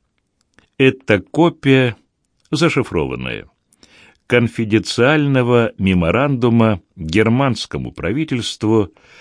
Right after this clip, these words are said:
содержащая план немецкого вторжения в Англию. Она не подписана, но анализ её, как и тот факт, что эту бумагу мистер Карузерс извлёк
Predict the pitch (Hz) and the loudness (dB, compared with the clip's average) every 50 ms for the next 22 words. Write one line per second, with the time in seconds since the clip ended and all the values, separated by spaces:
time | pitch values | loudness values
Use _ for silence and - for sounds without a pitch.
0 | - - - - _ _ - - 65 67 76 85 95 104 104 127 151 160 143 - | -20 -20 -20 -20 _ _ -10 -8 -8 -4 -2 0 0 2 2 4 2 2 2 0
1 | - - - 90 82 82 - - 107 110 127 139 139 131 113 95 87 85 82 92 | -4 -4 -2 -2 -2 -2 -2 0 0 2 2 2 2 2 2 2 2 4 4 2
2 | 117 143 139 - - - - 117 107 110 95 - - 78 73 71 73 87 87 85 | 2 2 -2 -4 -8 -4 0 0 0 0 -2 -2 -4 -6 -4 -2 -2 -2 0 0
3 | 85 78 71 69 69 67 67 - - - - - - _ _ _ _ _ _ _ | 0 -2 -4 -6 -8 -10 -10 -14 -16 -20 -20 -20 -20 _ _ _ _ _ _ _
4 | _ _ _ _ - 120 - - - 196 170 170 165 131 - - 147 147 131 - | _ _ _ _ -10 -8 -8 -4 -4 -4 -2 -2 -2 -4 -2 0 0 0 2 0
5 | - 80 60 58 - - _ _ _ _ _ _ _ _ _ _ _ 92 98 107 | -4 -6 -8 -10 -16 -20 _ _ _ _ _ _ _ _ _ _ _ 2 4 4
6 | 113 120 120 120 113 - _ _ - 90 95 92 98 117 151 170 165 147 110 85 | 6 6 6 4 2 0 _ _ -4 0 0 2 2 2 0 0 0 0 -2 -4
7 | 78 - - - 80 78 76 76 71 65 64 58 - _ _ _ _ - 135 143 | -4 -8 -8 -6 -6 -4 -4 -4 -4 -6 -8 -12 -16 _ _ _ _ -6 -4 -4
8 | 135 - - - _ _ 117 113 - - _ 110 95 85 - - - - - 135 | -4 -6 -14 -20 _ _ -4 -4 -4 -2 _ -2 -2 -2 -4 -12 -10 -4 -2 0
9 | 127 90 - - - - - _ - - - - - 82 82 82 - _ 113 117 | 0 0 -4 -8 -18 -20 -20 _ -20 -20 -16 -8 -4 -4 -4 -4 -4 _ -2 -2
10 | 110 - - 90 69 69 82 80 82 95 113 120 104 78 64 58 - - _ _ | -2 -2 -4 -4 -2 -2 -2 0 0 0 0 0 -2 -4 -6 -12 -16 -16 _ _
11 | _ - - - - - - _ - 104 127 156 165 - - - - - 135 131 | _ -20 -20 -20 -20 -20 -10 _ 0 2 4 4 2 2 0 -6 -4 0 0 0
12 | 120 107 - _ - 104 101 120 139 139 117 98 110 101 85 - - - - _ | 0 0 -4 _ -2 0 0 2 2 0 2 2 0 0 0 -2 -8 -14 -16 _
13 | - 113 110 101 90 98 110 104 113 123 156 151 - - | -2 0 0 0 2 0 2 2 2 2 0 -2 -6 -10